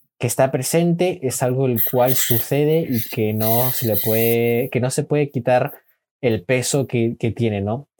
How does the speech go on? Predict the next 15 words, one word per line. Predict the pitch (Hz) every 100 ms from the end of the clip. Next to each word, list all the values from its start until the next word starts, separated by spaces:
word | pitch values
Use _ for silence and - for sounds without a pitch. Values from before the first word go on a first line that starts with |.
| _ _ _ _ _ _ -
Justamente | 160 190 185 190
también | 180 160 165
hablando | 160 170 175
de | 156
este | 151 151
tema, | 160 160 170 175
que | 123
considero | 131 123 135 147
que | 147
es |
algo | 151 151
bastante | 139 113 131 135
importante, | 147 135 117 127 131 147 175
que | 175 135 127 123 120 120
en, | 123 113